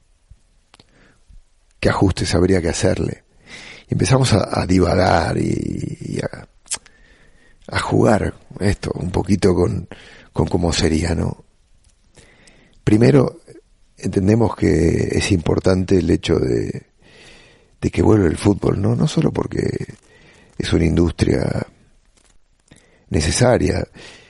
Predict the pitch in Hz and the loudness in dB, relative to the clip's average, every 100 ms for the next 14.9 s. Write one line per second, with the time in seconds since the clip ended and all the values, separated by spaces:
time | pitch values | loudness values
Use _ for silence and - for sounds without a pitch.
0 | _ _ - - - - - 104 98 85 | _ _ -10 -2 0 0 -2 0 2 2
1 | 85 87 90 90 - - 95 92 85 _ | 2 2 0 -2 -6 -4 0 2 0 _
2 | - _ - _ _ - - 82 87 82 | -20 _ -16 _ _ -14 -2 0 0 0
3 | - - 90 85 - 78 - - - - | 0 0 0 -2 -2 -2 -2 -6 -8 -2
4 | 101 95 82 76 98 95 95 101 - 64 | 0 0 -2 -4 -6 -4 -2 0 2 0
5 | - - 90 87 - 90 78 98 90 90 | 0 -2 -4 -4 -6 -4 -2 0 0 0
6 | 92 98 101 - - - - - - - | 2 2 2 0 -16 -20 -20 -20 -18 -4
7 | - - - - - - - 131 - 85 | -2 -2 -6 -20 -16 -8 0 2 2 2
8 | 131 117 87 87 110 90 85 - - - | 2 2 0 0 0 -2 -2 -2 0 0
9 | 107 - 85 92 101 82 85 - _ _ | -2 -2 0 2 2 0 -4 -12 _ _
10 | _ _ _ _ _ _ _ _ _ _ | _ _ _ _ _ _ _ _ _ _
11 | - - 87 - 123 104 92 98 90 92 | -14 -4 0 2 2 2 2 0 2 2
12 | 90 - - 50 - - - - - 90 | 0 -2 -2 0 0 -2 -4 -6 0 -2
13 | - - - - 92 87 82 - 90 85 | 0 -4 -4 -4 0 0 0 0 0 0
14 | - - 87 92 85 78 80 - | -6 -4 -2 0 -2 -4 -6 -8